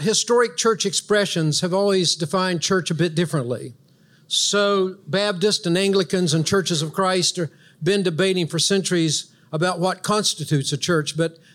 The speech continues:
that's not the differences I have in mind this morning. What I have in mind are the shifts we have made in the last several decades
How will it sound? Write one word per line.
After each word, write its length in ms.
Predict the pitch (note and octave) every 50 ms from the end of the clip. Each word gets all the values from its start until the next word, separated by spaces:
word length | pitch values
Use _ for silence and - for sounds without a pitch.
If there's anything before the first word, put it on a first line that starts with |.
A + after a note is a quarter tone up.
| _ -
that's 260 | F#3 G#3 A3+ - -
not 220 | G#3+ G3+ F3+ -
the 80 | G3 F3
differences 480 | C#3 F3+ D#3 - F#3 E3 - F3 -
I 140 | E3+ E3 D#3
have 160 | E3+ E3+ D3+
in 100 | D#3+ D#3+
mind 240 | D#3+ E3 E3 E3 E3
this 160 | D#3 D3 -
morning. 440 | E3+ E3 D#3+ D#3+ D3 A#2+ A2+ G#2+ - - _ _ _ _ _ _ _ _ _ _ _ - - _ _ _ _ _ - - - - - -
What 160 | G3+ G#3+ A#3
I 160 | B3+ C4+ C#4
have 180 | C#4+ C#4 A3+ A#3+
in 100 | A3 G#3+
mind 320 | G#3+ G#3 G#3+ G#3+ G#3+ G3+
are 80 | G3 F3+
the 120 | E3+ F3
shifts 480 | - - - - B3 A#3 F3+ - - F#3
we 200 | F#3 G3+ G3 G3
have 240 | F#3+ F#3 E3+ D3+
made 320 | F3+ F#3 F#3+ G3 G3 G3+ F3+
in 120 | F#3 F3+
the 80 | F3 F3+
last 320 | F#3 F#3+ F#3+ F3+ - -
several 280 | - G#3 F#3+ E3 F#3 E3+
decades 800 | C#3+ F3+ F#3+ G3+ G#3 - - F3+ D#3+ D#3 D#3 D3+ C#3 - -